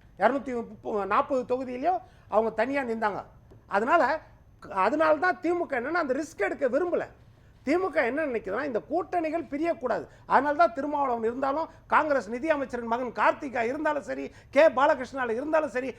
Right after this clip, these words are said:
எல்லாரையும் காம்ப்ரமைஸ் பண்றாங்க, சமரசம் பண்றாங்கன்னா, அந்த கூட்டணியை இன்டாக்டா வச்சிருக்கணும்.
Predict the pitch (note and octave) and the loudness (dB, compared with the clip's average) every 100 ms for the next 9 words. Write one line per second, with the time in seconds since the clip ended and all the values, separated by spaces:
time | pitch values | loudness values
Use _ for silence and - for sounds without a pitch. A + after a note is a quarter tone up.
0 | - G3+ C4 E4 E4 F4 A#3 B3 E4+ E4+ | -6 0 2 4 4 2 0 2 2 0
1 | D4 C4+ B3+ C4+ B3+ A3+ C4+ E4+ C4 A3+ | -2 -4 -4 -4 -4 -4 -2 -2 -4 -6
2 | A3 A3+ B3+ - - A#3 A3+ - F#4 - | -6 -6 -8 -10 -10 -4 -4 -2 -4 -4
3 | C#4 E4 C4+ A#3 D4 D4 C#4+ A#3+ B3+ A3 | -4 -4 -4 0 -2 0 -2 -2 -6 -6
4 | C4 | -6